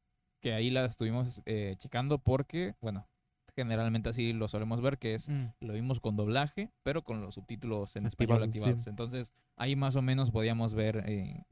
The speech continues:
Speaker 1: algunas diferencias y nos dábamos la idea de, "Ah, entonces lo tradujeron de esto", entonces.
Speaker 2: Ujú, ujú.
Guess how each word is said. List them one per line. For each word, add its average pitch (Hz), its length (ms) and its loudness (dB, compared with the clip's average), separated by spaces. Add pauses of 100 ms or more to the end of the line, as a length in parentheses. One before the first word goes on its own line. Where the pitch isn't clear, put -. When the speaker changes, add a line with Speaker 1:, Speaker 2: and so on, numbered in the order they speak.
Speaker 1:
algunas 113 520 0
diferencias 131 500 -2
y 107 180 -4 (120)
nos 113 180 -2
dábamos 123 360 4
la 113 100 4
idea 110 240 4
de, 110 140 -2
"Ah, 135 160 -2
entonces 113 300 -4
lo 107 120 0
tradujeron 104 420 -4
de 104 120 -4
esto", - 200 -8
entonces. 139 340 2
Speaker 2:
Ujú, 139 120 2
ujú. 123 340 -2